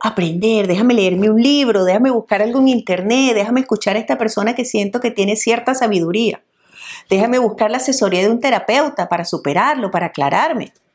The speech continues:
¿Ves? Ponerte en acción. ¿Para qué?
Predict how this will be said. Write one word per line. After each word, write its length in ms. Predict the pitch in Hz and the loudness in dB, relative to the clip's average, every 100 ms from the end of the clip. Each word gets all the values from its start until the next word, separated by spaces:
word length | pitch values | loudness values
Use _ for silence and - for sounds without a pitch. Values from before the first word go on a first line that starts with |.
| _ _ _ _ _ _ _ _ 190 | _ _ _ _ _ _ _ _ -2
¿Ves? 460 | 247 294 - - | 0 -2 -6 -10
Ponerte 720 | - 170 165 196 247 254 254 190 | -4 -4 0 2 2 -2 -4 -4
en 100 | 175 | -4
acción. 540 | 156 - - 135 - _ _ _ _ _ _ _ _ _ _ _ _ - - | -4 -4 -4 -6 -8 _ _ _ _ _ _ _ _ _ _ _ _ -20 -6
¿Para 280 | 170 170 | -4 -2
qué? 360 | - 339 - | -2 -4 -6